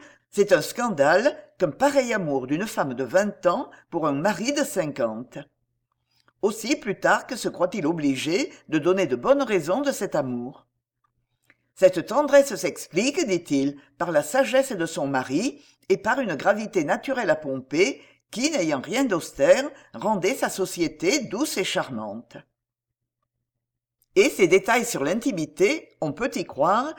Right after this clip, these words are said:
car qui les donnait ? Une femme qui devait s'y connaître, la courtisane Flora. Mais par malheur, Pompée ne devait pas toujours être près de sa femme. On allait nommer de nouveaux édiles.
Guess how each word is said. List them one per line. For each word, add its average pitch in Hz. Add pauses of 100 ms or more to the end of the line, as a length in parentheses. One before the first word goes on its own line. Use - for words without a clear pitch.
(180)
car -
qui 294
les 269
donnait ? 170 (420)
Une 170
femme 285
qui 180
devait 247
s'y -
connaître, 165 (220)
la -
courtisane 233
Flora. 135 (1200)
Mais 208
par 170
malheur, 170 (220)
Pompée 202
ne 311
devait 156
pas 294
toujours 254
être 269
près 247
de 254
sa 151
femme. 120 (680)
On 226
allait 277
nommer 170
de 247
nouveaux 202
édiles. 139